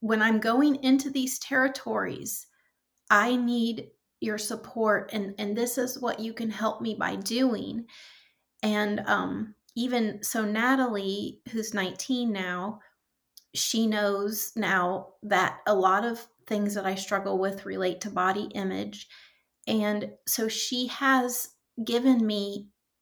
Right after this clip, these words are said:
a few, like, body positivity mantras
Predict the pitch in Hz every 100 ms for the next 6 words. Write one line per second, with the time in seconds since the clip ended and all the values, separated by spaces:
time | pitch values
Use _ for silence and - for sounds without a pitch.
0 | - 208 - 226 220 233 247 240 - _
1 | 151 131 - _ _ - 202 214 240 226
2 | 226 - _ _ _ _ _ - 208 208
3 | 208 208 - 202 202 202 196 196 - -
4 | 190 190 214 240 262 262 277 -